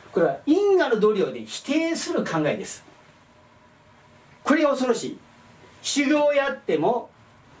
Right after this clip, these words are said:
ね、あのー、そんな悟れないとかね、良い種まいてもね、そんなないんだとか、因果の道理を否定する考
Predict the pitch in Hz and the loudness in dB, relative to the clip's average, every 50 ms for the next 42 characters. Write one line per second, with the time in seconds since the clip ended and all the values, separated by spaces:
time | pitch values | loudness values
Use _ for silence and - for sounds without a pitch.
0 | - - - 180 185 185 - - - - - 143 151 151 143 143 147 147 143 143 | -20 -12 -2 0 0 0 0 -2 -6 -6 -2 0 0 2 2 2 2 2 2 2
1 | 143 143 139 - 160 151 143 143 143 135 131 143 - - - - - - - - | 2 0 0 0 0 0 2 2 0 0 0 -2 -4 -6 -10 -18 -20 -20 -20 -20
2 | - - - 175 170 180 175 170 156 139 117 104 - 98 - 101 98 127 180 208 | -18 -10 -8 -4 -2 0 0 2 2 0 0 -2 -6 -8 -10 -6 -2 -2 -2 -2
3 | - - - - - - - - - 170 240 311 311 285 226 202 202 185 175 170 | -2 -8 -18 -20 -20 -20 -20 -10 -2 0 2 2 2 0 0 0 0 2 2 0
4 | 160 165 156 156 156 156 240 240 175 151 143 127 123 117 - 196 214 214 208 185 | 0 2 0 0 -2 -2 -2 -2 -2 -2 -2 -2 -4 -4 -2 -2 0 0 0 0
5 | 147 127 117 131 208 269 262 220 165 139 117 - - - - - - - - - | -2 -2 0 0 0 0 0 -2 -2 -4 -4 -6 -8 -12 -12 -12 -14 -14 -18 -20
6 | - - - - - - - - - - - - - - - - 285 320 349 349 | -20 -20 -20 -20 -20 -20 -20 -20 -20 -20 -20 -20 -20 -10 0 2 2 4 4 4
7 | 339 349 349 339 - - 247 247 247 240 226 208 180 - - - 254 262 269 262 | 4 2 2 0 -2 -4 -2 -2 0 2 2 2 0 0 -4 -2 0 0 0 0
8 | 262 - 311 311 285 - 262 | -2 0 0 0 0 2 0